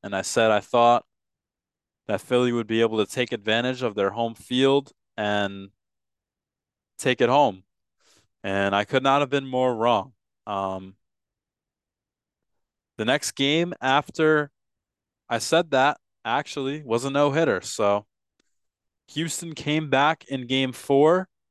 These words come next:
And I think I said in the beginning of the episode, it was Christian Javier. I would just like to check that before I give you guys the wrong information.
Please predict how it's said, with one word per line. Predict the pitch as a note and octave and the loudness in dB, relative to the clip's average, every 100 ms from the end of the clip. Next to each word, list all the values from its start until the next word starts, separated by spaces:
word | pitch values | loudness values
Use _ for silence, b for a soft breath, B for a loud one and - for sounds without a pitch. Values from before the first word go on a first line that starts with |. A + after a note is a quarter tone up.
| _ _ _ _ _ _ _ _ _ _ _ | _ _ _ _ _ _ _ _ _ _ _
And | A2+ G#2+ G#2+ G#2+ G#2+ | -4 0 2 0 0
I | G#2 | -2
think | G#2 D3+ C#3+ | -2 -6 -2
I | C3+ | -2
said | - C#3 | 0 0
in | C3 | 0
the | A#2+ | -6
beginning | A2 G#2+ A#2 A#2+ | -6 -4 -4 -2
of | A#2 G#2 | -4 -2
the | G2 | -2
episode, | A2 - - B2+ A#2+ A2+ | -2 -4 -4 0 2 0
it | |
was | G2 - | -4 -8
Christian | _ A#2+ - A#2+ | _ -8 -8 -4
Javier. | A2+ G#2+ G2 G2 A2 A2 | 0 0 0 0 2 2
I | G2 | 0
would | F#2+ | -2
just | G#2 A2 - | -6 -4 -2
like | G#2+ G#2 _ - | -2 -2 _ -12
to | - G#2+ G2+ F#2 - _ _ _ _ _ _ _ _ _ | -6 -6 -6 -10 -14 _ _ _ _ _ _ _ _ _
check | - - C3 C3 | -8 -2 -2 -2
that | A#2+ A2+ A#2 A2+ - _ _ _ - | -2 0 2 0 -6 _ _ _ -6
before | G#2+ - A2+ G#2+ | -6 -2 0 2
I | G#2 | 2
give | G2 A2 | 0 -2
you | G#2 | -2
guys | G#2 G#2 G2+ G2 G2 | -2 0 2 0 -4
the | G2+ | -8
wrong | F#2+ G2+ G#2 G#2 G#2 - _ _ | -2 2 4 2 -4 -18 _ _
information. | A2+ A2+ - G2+ G#2 G#2+ - F#2 | -8 -6 -6 -2 -2 -2 -4 -10